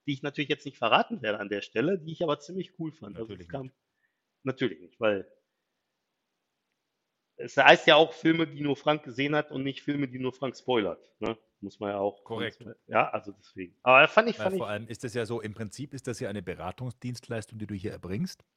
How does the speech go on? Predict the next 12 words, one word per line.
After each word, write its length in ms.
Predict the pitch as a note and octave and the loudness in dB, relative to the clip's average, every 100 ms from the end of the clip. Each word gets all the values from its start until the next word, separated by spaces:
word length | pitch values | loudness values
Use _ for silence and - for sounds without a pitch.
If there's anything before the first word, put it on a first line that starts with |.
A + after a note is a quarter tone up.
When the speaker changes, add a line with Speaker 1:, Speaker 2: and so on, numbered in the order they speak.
| _ _ _ _ _ - | _ _ _ _ _ -4
Speaker 1:
Ist 140 | - - | 2 12
Speaker 2:
Das 100 | G3 | 12
Speaker 1:
das 80 | - F#3 | 12 8
Speaker 2:
heißt, 180 | - | 10
Speaker 1:
so? 340 | D#4+ D4 - - F#3+ - | 12 12 12 0 2 2
<laughs> 200 | - - | 6 12
Hey. 180 | A3+ B2 | 12 12
Speaker 2:
die 100 | G#2+ | 4
Menschen 440 | A#2 C#3 E3 A#2+ | 0 -2 -2 -2
hören 320 | G#2+ B2+ C#3+ | 0 0 0
im 120 | C#3 B2+ | -2 -2
Prinzip 400 | B2 - B2 | -4 -4 -8